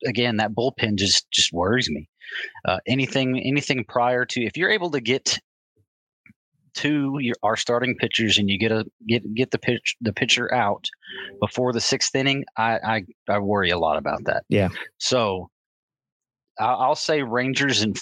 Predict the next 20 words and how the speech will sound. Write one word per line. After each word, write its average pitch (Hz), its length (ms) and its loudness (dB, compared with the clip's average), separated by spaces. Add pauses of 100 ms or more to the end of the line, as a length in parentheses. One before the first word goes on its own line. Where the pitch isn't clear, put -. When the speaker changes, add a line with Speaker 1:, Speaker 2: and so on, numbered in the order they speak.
(120)
Speaker 1:
five, 90 480 2 (840)
but 110 400 2
it's - 240 -2
gonna 120 280 0
take 117 300 0 (100)
them 110 240 2
being 110 340 2
what 104 180 0
they 98 100 2
were 101 220 2
against 92 300 -2
Tampa 98 240 -2
Bay 95 220 2
to 90 120 -2
beat 98 360 0
a - 40 0
more 107 260 2
complete, 135 760 -2
I 110 60 2
think, 117 400 -2